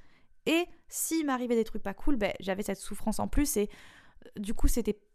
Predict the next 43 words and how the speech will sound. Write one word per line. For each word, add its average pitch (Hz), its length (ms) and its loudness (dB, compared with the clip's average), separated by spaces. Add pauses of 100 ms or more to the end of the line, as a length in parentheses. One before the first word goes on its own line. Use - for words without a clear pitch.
(120)
pas 220 140 -4
vivable 202 360 -2
en 175 80 -2
fait. - 220 -8
C'était - 260 -10
pas 196 200 -2
vivable. 190 460 2 (380)
Je - 100 -12
crois 240 160 6
qu'aujourd'hui, 226 460 4
je, 196 280 -2
je, 185 200 -6
je 196 160 2
commence 202 500 2
petit - 300 -6
à 180 40 -2
petit - 220 -6
à 185 120 2
faire 180 180 0
la 175 120 -2
paix 220 340 2
avec 180 200 0
tout - 140 -14
ça 202 380 -2 (100)
et 185 100 -2
à 180 80 -2
me 180 120 -4
dire, 202 360 -2 (380)
continue 240 580 4 (320)
de 190 140 -2
vivre, 202 400 -2
euh, 175 260 -2 (280)
tous 254 120 4
ces 220 240 -2
m-, 202 300 -4
moments 208 800 0 (100)
comme 196 160 -2
tu - 220 6
les 185 180 -2
vis 196 180 -4
aujourd'hui, 196 320 -2
c'est-à-dire, 190 380 -4
euh, 185 160 -4